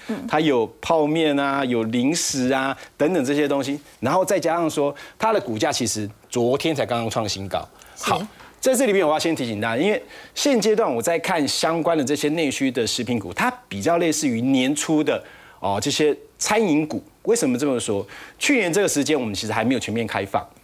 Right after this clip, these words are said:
Speaker 1: 对。
Speaker 2: 所以当时的情况是很多的公司还没有实质的获利，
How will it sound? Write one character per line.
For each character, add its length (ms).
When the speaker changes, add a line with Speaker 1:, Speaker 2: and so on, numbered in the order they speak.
Speaker 1:
对。 100
Speaker 2:
所 260
以 180
当 220
时 220
的 100
情 240
况 200
是 120
很 240
多 140
的 80
公 160
司 120
还 280
没 100
有 60
实 180
质 140
的 80
获 220
利， 160